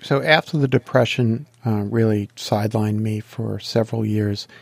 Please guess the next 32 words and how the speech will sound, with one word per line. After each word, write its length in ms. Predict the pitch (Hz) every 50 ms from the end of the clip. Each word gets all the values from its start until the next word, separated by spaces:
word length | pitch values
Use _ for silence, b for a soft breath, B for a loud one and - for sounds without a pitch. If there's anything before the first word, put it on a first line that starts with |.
| b b b b b b b
I 60 | -
began 560 | 117 113 110 113 120 107 104 107 104 104 101 -
slowly 680 | - - - - 139 127 120 123 123 120 117 113 110
talking 380 | - 123 117 110 - 113 107
about 320 | 110 104 104 98 101 104 104
it, 100 | 95 -
writing 320 | 120 107 104 101 107 101 101
about 300 | 98 107 101 98 98 104
it 160 | 98 95 110
on 180 | 107 104 101
a 60 | 101 95
blog, 460 | - 110 110 107 104 101 104 107 - - b b b b b b b b b b b b
and 160 | 120 117 113
then 400 | 117 110 110 110 107 107 110 - - _ -
realized 760 | - 139 131 131 131 120 117 110 110 107 107 107 104 - - -
that, 360 | 120 113 110 107 - - -
uh, 280 | 120 117 117 113 107 107 - B B B B B B B B B B B _ _ _ - - - -
I 140 | - - 120
needed 340 | 117 123 123 113 110 101 -
to 80 | 110 107
do 220 | 113 117 110 107
more 320 | 101 101 104 104 104 104
of 100 | 101 104
that. 320 | 107 101 98 101 - - - -
And, 320 | 127 123 113 107 107 107 - -
and 260 | - 147 131 120 117 113
my 140 | 117 127
inspiration 800 | 143 170 208 - - - 127 120 120 127 151 156 - - 120 104
for 120 | - - 104
that 260 | 110 107 98 - -
was 180 | 117 110 107 113
actually, 560 | 110 107 - - - 113 113 110 110 117